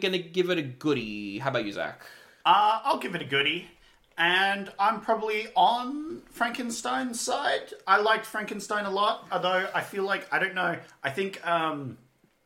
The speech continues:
Speaker 2: Blazing Saddles might be the better movie.
Speaker 1: Okay.
Speaker 2: Um, from a creative point, 'cause they actually, like,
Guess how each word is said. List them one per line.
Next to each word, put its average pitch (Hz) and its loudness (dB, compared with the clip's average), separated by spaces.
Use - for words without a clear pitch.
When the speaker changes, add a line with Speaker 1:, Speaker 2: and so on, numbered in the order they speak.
Speaker 2:
Blazing 170 -4
Saddles 165 0
might 156 0
be 156 -4
the 143 -6
better 127 -2
movie. 139 -4
Speaker 1:
Okay. 127 0
Speaker 2:
Um, 156 4
from 165 0
a 143 2
creative 151 -6
point, 208 -8
'cause - -8
they 135 0
actually, 139 -2
like, 123 -2